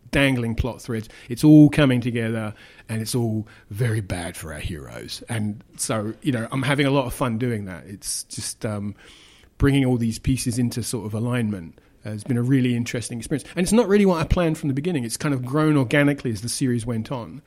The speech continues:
And it just felt like this is the right choice to tell this story now and to set things up for the sixth book, where all of the stuff that pays off in this book will kind of move on to a larger level, to an even bigger sort of,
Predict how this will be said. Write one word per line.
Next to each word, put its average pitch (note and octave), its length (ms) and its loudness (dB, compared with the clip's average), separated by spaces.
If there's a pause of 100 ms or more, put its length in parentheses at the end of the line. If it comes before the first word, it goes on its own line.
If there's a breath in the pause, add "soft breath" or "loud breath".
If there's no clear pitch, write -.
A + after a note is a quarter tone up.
(240 loud breath)
And B2+ 100 -6
it B2+ 40 -8
just - 220 -4
felt D#3+ 300 4
like B2 240 -2 (200 loud breath)
this C3+ 200 2
is C#3 140 2
the C#3 100 2
right C3 280 2
choice A#2+ 380 -2
to B2+ 80 -8
tell A#2 260 -4
this A2+ 220 -2
story A2 420 -8
now G2+ 400 -4 (300 loud breath)
and A2 120 -8
to B2 60 0
set - 280 0
things A2+ 260 -2
up G#2+ 180 -6
for G#2+ 420 -8
the G#2+ 100 -6
sixth - 360 0
book, - 280 -6
where A2 240 -4 (260 loud breath)
all C3+ 180 0
of A2+ 200 -2
the C3+ 80 -6
stuff - 260 -4
that C3 120 -10
pays A#2 260 -6
off A2+ 120 -10
in C3+ 80 0
this F#3 140 8
book C3+ 420 0 (380 soft breath)
will B2+ 120 -2
kind B2+ 180 -2
of A2+ 80 0
move B2 300 4
on A2+ 400 -2
to - 160 -4
a - 20 0
larger A2 340 -2
level, G#2+ 460 -4
to - 160 -8
an G#2+ 60 -4
even G#2 240 -4
bigger G#2 280 -4
sort G2+ 260 -8
of, - 300 -16